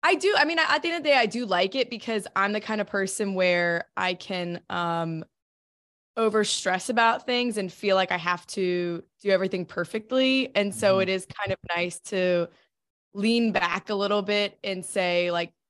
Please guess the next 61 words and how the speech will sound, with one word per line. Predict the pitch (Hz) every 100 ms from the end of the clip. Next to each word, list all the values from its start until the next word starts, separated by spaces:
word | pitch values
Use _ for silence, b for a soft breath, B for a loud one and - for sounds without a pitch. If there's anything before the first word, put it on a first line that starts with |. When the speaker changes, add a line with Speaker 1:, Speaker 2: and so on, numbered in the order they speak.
| _ -
Speaker 1:
"Well, | 190
God | 180 180 190 190
can | 196
work | 180 175 -
through | 175
me." | 170 175
Like, | 196
I | 214
lo-, | 226
I | 220
love | 233 240
the | 220
phrase | - 208 202
from | 208 190
Saint | 190 175
Paul | 180
where | 175
he | 175
says, | 170 175 170 175
you |
know, | 170
"Power | 170 175 170
is | 175
made | 185 170
perfect | - 170 175 170
in | 151
weakness." | 160 - 226
<laughs> | - - _ - - -
'Cause | 262
then | 247
I | 233
can | 233
say, | 233 214
"Well," | 202 202 196
and | 233
he's | 220 220
like, | 208 202
you |
know, | 208
"I | 196
boast | 196 208 214
of | 202
my | 190
weaknesses," | 180 185 202 190 202 190
and | 185
that, | 185 -
that, | - 196 -
that's | 240
kinda | 233 294
comforting, | 247 233 240 208 180
a |
way | 175 175
to |
say, | 175 190
like, | 175 165 -
"All | 220
right, | 269 202 165
well, | 190 185 180 -
I'm | 214 226
not | 240 277
strong. | - 180 160 160 185